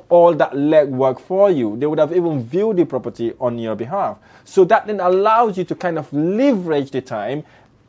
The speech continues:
expedite your property investment portfolio, actually grow it a lot quicker, because you don't have to go around negotiating on deals,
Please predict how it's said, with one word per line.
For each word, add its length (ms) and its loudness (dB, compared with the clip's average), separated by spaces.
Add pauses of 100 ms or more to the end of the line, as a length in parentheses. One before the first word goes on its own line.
(160)
expedite 1300 0 (340)
your 280 6
property 560 0
investment 580 -2
portfolio, 580 -4
actually 340 -4
grow 340 2
it 100 -2
a 80 -4
lot 220 -4
quicker, 340 -4
because 300 -8
you 80 -8
don't 160 -4
have 220 -6
to 60 -6
go 200 -4
around 300 -4
negotiating 680 -4
on 140 -8
deals, 500 0